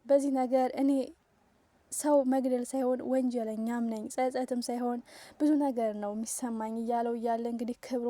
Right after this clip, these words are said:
ማረጋግቶ ወስዶታል። በኋላም እንግዲህ ለምሩዬ ደሙን ሰጥቷታል። እንግዲህ ምሩዬም «እድሜ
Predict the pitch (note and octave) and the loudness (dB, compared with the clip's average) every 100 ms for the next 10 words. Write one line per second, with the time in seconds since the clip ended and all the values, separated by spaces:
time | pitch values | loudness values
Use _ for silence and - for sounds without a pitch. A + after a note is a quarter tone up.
0 | A#3 A#3 A#3 A#3 A#3 - B3+ C4 - B3+ | -2 -4 -2 -2 -2 -2 2 2 2 -4
1 | - B3+ F#4 - - - - - G#4+ F#4 | -2 0 -2 -4 -18 -20 -20 0 2 4
2 | C4+ A3+ A3 A#3 A#3+ B3 - - - A#3 | 4 2 -4 -4 -2 -2 -4 -12 -6 0
3 | B3 B3 C4 - _ _ - - - B3+ | 2 2 0 -8 _ _ -10 -10 -4 2
4 | C#4+ D4+ A#3+ G#3+ A#3+ A3 C4+ C#4 B3 A#3 | 4 4 0 -2 -2 0 4 4 2 -2
5 | - A#3+ B3 A#3+ - G#3 G#3+ - C4+ C4 | -6 -6 -4 -4 -2 -2 -4 -6 -2 0
6 | A#3+ A#3+ A#3+ A#3+ A#3 A3 A#3+ A#3+ C4+ C4 | 0 -2 -2 -4 -4 -2 -2 -2 -2 -2